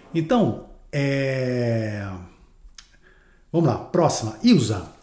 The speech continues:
Ilza, olá, Ilza. "Daniel, quando falo que não acredito em um Deus antropomórfico", ótimo, então você tá falando que não acredita em Deus antropomórfico, eu também não, por tudo que a gente conversou aqui. Deus antropomórfico, ou seja, com formas humanas,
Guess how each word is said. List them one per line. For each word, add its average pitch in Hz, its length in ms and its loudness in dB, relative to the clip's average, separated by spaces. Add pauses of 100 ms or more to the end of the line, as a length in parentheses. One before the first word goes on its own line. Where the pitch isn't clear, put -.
(200)
Ilza, 117 280 4
olá, 139 300 2
Ilza. 107 460 -2 (480)
"Daniel, 196 360 4
quando 240 220 4
falo 226 360 2
que 202 120 0
não 190 180 6
acredito 151 440 0
em 139 40 2
um 123 40 0
Deus 131 220 2
antropomórfico", 127 960 -2
ótimo, 139 400 0
então 131 140 -6
você - 120 -6
tá 139 80 -2
falando 143 280 -2
que 185 100 0
não 170 100 2
acredita 185 340 2
em - 40 -8
Deus 196 200 2
antropomórfico, 196 720 0
eu 110 40 -8
também 120 260 -2
não, 165 300 2
por 185 260 -4
tudo 127 220 -4
que - 80 -4
a 135 40 0
gente 147 200 -4
conversou 156 360 -2
aqui. 226 320 0 (360)
Deus 139 260 2
antropomórfico, 131 640 0
ou 117 40 -2
seja, 120 200 -4
com 120 140 -4
formas 135 420 0
humanas, 160 520 0